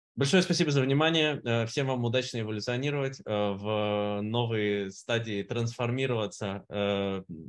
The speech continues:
и трансформироваться дальше по Рамбаму. Следующая стадия после человека. Есть, э,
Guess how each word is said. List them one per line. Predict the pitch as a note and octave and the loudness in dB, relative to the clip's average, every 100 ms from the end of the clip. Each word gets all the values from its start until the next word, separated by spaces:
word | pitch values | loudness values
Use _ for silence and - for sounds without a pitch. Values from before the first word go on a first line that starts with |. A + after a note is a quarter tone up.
| - - - | -16 -18 -10
и | A2 G#2+ G#2 F#2+ | -4 -2 -2 -6
трансформироваться | - A2 - A2+ A#2 B2 G#2+ G2+ | -6 -8 -4 -2 0 0 0 0
дальше | A2+ A#2+ A#2 | 0 0 -4
по | F#2+ | -4
Рамбаму. | G#2+ G#2+ G#2 G2 | 0 0 0 -4
Следующая | G2+ G#2+ G#2 G2+ G2 | -4 -4 -4 -6 -4
стадия | G#2+ G2+ F#2+ | 0 0 0
после | G2 - G2+ | -2 -6 -10
человека. | - A2+ C#3 D#3+ B2+ C3 | -2 0 0 0 -4 -4
Есть, | - G2 - G2+ | -8 -10 -6 -2
э, | F#2+ F#2 | 0 0